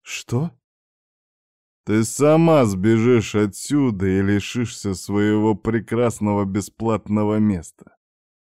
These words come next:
То, что было, просто цветочки, а сейчас начнутся лютики.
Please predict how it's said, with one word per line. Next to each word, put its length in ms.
То, 140
что 260
было, 380
просто 500
цветочки, 800
а 160
сейчас 500
начнутся 600
лютики. 580